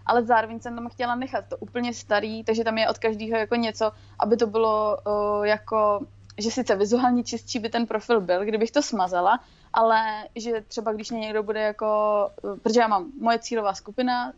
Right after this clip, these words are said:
c-, holky, co mě sledujou, jsou typicky o hodně mladší, tak aby vlastně tam i ta message byla v tom, že jako nevíš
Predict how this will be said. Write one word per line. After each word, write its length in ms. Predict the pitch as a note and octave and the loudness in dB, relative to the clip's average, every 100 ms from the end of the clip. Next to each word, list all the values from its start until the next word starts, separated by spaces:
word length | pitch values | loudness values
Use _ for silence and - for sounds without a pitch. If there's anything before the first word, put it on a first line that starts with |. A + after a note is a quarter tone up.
| _ | _
c-, 120 | - | -8
holky, 240 | - A3+ A3+ | -2 -2 -2
co 100 | G#3+ | -6
mě 120 | F#3+ | -6
sledujou, 320 | - A3 A3 | -2 2 2
jsou 160 | G#3+ A3 | 2 0
typicky 460 | - A3 - G#3+ | 0 0 0 0
o 60 | - | 0
hodně 220 | G#3+ G#3 | 0 -2
mladší, 460 | F#3 E3+ - C4 D4+ _ _ - _ _ _ _ _ | -4 -4 -2 -2 -2 _ _ -20 _ _ _ _ _
tak 120 | A3+ - | -2 0
aby 200 | G#3+ A3 | 2 2
vlastně 300 | G#3+ A3 A#3 | 2 0 -2
tam 180 | A3 G#3+ | -2 -2
i 60 | |
ta 100 | A3+ | -2
message 320 | A3 G#3+ A3+ G#3 | -2 -2 -4 0
byla 180 | G#3 | 2
v 80 | G#3 | 2
tom, 220 | - G#3+ G#3+ - - - - | -2 -4 -6 -14 -20 -20 -2
že 260 | A#3 A3+ A3+ G#3+ G#3 G#3+ _ - | 2 6 6 4 0 -4 _ -4
jako 180 | A3+ | 2
nevíš 380 | C4 B3 C4+ C4+ | 4 6 4 2